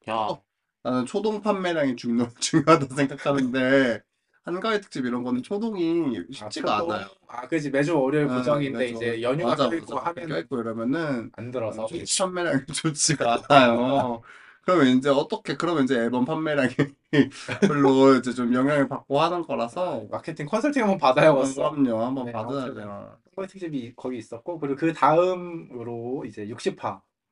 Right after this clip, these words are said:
Speaker 3: 이게 아까 제가 뽑았죠. 원격 녹음 특집이.
Speaker 2: 음, 맞아요.
Speaker 3: 네.
Speaker 2: 이게 음질이 안 좋-, 아, 얘기해 주세요.
Speaker 3: 그냥 팔백팔십이.
Speaker 2: 아, 팔백팔십.
Speaker 3: 조회수.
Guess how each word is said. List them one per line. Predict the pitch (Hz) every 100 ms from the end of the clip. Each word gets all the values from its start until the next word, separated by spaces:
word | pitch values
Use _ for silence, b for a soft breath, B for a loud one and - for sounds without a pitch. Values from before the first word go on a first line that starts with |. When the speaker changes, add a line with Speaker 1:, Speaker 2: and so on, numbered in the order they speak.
| _ _
Speaker 3:
이게 | 113
아까 | 110 -
제가 | - 156 180
뽑았죠. | 135 123 101 104 _ _ _ _ _ -
원격 | 135 147 196 175
녹음 | 156 156
특집이. | 147 - 127 113 117 98 _ _ _ _ -
Speaker 2:
음, | 139 147 143 135 131 127 123
맞아요. | 120 120 123 117 113 113 113
Speaker 3:
네. | 101 95 _ _ _ _ _ _ _ _ _
Speaker 2:
이게 | 123 147 143 - -
음질이 | 135 160 202 196
안 | 113 113
좋-, | -
아, | 113 - 92 120
얘기해 | 117 117 120
주세요. | 117 _ _ _ _ _ _ _ _ _
Speaker 3:
그냥 | 175 202
팔백팔십이. | 202 269 302 285 277 160 156 - _
Speaker 2:
아, | - 107
팔백팔십. | 151 165 143 135 123
Speaker 3:
조회수. | 143 147 147 120 127